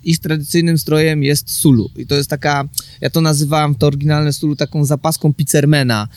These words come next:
e, bo to z takiego materiału, może niezbyt atrakcyjnego, przypominający jakieś marynarki z lat dziewięćdziesiątych, jednolity kolor najczęściej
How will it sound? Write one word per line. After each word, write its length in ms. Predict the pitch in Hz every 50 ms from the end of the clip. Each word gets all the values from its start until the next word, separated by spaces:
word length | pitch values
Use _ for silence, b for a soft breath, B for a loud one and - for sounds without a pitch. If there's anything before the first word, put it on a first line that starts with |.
| B B B B B
e, 360 | - - 110 117 113 113 113 110
bo 300 | 113 123 127 123 123 120
to 160 | - 135 120
z 60 | -
takiego 360 | - 135 - - 135 131 139
materiału, 800 | 139 139 131 - 147 135 139 147 147 151 156 151 151 147 143 139
może 320 | 139 139 139 131 139 143
niezbyt 340 | 147 147 139 139 139 139 147
atrakcyjnego, 720 | 139 143 165 143 139 - 156 143 151 151 151 139 139 135
przypominający 1300 | 131 - - - 139 - - - - - - - 143 143 143 143 143 139 143 143 143 147 151 143 - - 135
jakieś 280 | 131 123 - 143 135
marynarki 580 | 147 143 135 135 139 143 143 147 147 139 - 135
z 60 | 127
lat 140 | 135 135 127
dziewięćdziesiątych, 920 | 123 143 135 143 131 131 131 - - 147 151 147 139 - 143 143 147 123
jednolity 460 | 143 139 131 139 139 139 135 - 147 135
kolor 420 | - - 151 151 151 147 147 147
najczęściej 760 | 151 143 139 - - 156 151 156 - - 160 147 143 147 147